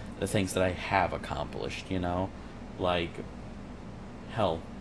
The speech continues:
even three years ago from now, if we're looking at past Mikey, I had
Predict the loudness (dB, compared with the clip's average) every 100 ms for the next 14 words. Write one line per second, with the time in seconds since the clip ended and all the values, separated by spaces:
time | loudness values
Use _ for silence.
0 | -2 4 6 6 6 4 2 2 0 2
1 | 6 8 8 6 4 4 2 2 -2 6
2 | 8 8 8 6 2 -2 -10 -10 -8 0
3 | 4 4 4 4 4 4 4 0 -10 -10
4 | 4 6 6 6 4 4 0 -6 -6 -10
5 | -10 -10 -10 -10 -8 2 4 6 8 8
6 | 8 6